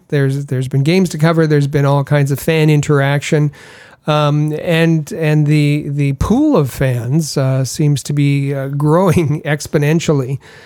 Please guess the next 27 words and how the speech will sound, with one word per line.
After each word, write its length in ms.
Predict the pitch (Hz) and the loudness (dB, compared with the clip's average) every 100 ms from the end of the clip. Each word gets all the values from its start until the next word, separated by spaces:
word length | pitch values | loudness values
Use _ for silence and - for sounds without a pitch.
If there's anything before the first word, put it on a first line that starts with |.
| - _ _ | -20 _ _
Um, 640 | 135 131 135 131 131 127 - - | -2 0 0 -2 -4 -6 -10 -4
you 140 | 147 | 0
have, 460 | 135 143 143 139 143 | 2 2 0 -2 -2
uh, 360 | 139 139 147 147 | -2 0 -4 -6
certainly 340 | - 190 165 | -6 -2 -2
Canadiens 540 | 143 160 165 180 165 | 0 0 2 2 0
fans 300 | - 160 170 | 0 0 0
who 100 | 156 | 0
can 160 | 147 147 | 2 2
be 100 | 143 | 2
found, 540 | 139 151 151 147 143 - - - - - | 0 0 2 2 0 -4 -16 -20 -20 -6
uh, 400 | 147 139 139 139 | -2 0 -2 -2
in 240 | 143 143 143 | -2 -2 0
every 240 | 143 151 | 0 0
province, 460 | 143 139 143 147 147 | 0 0 0 0 -2
in 100 | 135 | -2
every 300 | 143 160 147 | 0 0 -2
state, 680 | - 147 143 147 160 - | -2 -2 0 -2 -6 -4
and, 260 | 156 131 143 | -2 0 0
and 200 | 147 139 | 0 2
all 180 | 147 156 | 2 2
over 160 | 147 | 2
the 80 | 143 | 0
world. 500 | 139 160 151 147 151 - - - - - | 2 2 4 2 0 -8 -20 -20 -14 -2
And 280 | 151 147 | 0 2
then, 400 | 151 151 151 147 135 - | 2 2 2 2 0 -2
uh, 400 | 170 143 135 139 | -2 0 0 -2